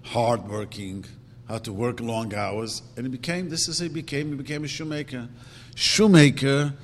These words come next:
was sort of a step above a schlepper. Schlepper, you know, people don't know what a schlepper is. A schlepper is a Yiddish word for people, a porter.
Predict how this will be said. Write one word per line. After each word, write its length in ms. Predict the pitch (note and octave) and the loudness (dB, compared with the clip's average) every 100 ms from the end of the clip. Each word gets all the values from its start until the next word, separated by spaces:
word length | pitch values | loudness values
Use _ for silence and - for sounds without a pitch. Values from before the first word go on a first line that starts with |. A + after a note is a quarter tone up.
| - - - | -18 -20 -10
was 160 | A#2 A#2 | -6 -2
sort 340 | - D3 C#3 | 0 0 0
of 260 | C3 A#2+ A#2+ | 0 -4 -4
a 80 | G2+ | 0
step 640 | - - D#3+ D#3 - A#2+ | 0 0 0 -4 -4 -6
above 400 | G2+ F#2 A#2+ A#2 | -6 -2 -2 -4
a 80 | F#2+ | -8
schlepper. 640 | - - G#2+ F#2+ E2 C#2+ - - | -8 -4 -4 -4 -10 -14 -18 -20
Schlepper, 440 | - B2+ C3 C3 A#2 | -12 -6 -6 -6 -6
you 100 | B2+ | -6
know, 140 | C3 A2+ A2 | -6 -10 -12
people 220 | C3 B2 | -12 -8
don't 120 | A2+ | -6
know 60 | A#2+ | -6
what 140 | G#2 | -6
a 20 | F#2+ | -8
schlepper 420 | - A2+ G2+ A2+ | -10 -10 -6 -4
is. 160 | B2+ | -4
A 40 | F#2 | -4
schlepper 280 | - C3 A2 | -4 -4 -4
is 100 | G2+ | -6
a 60 | |
Yiddish 300 | B2 A#2 - | -6 -6 -6
word 240 | A#2+ A#2 - | -4 -4 -6
for 180 | G2 | -10
people, 460 | G#2+ A#2 A#2 G#2+ G#2+ | -10 -10 -10 -8 -10
a 180 | A2 F2 | -10 -12
porter. 440 | - A#2 G2 E2 | -6 -4 -4 -6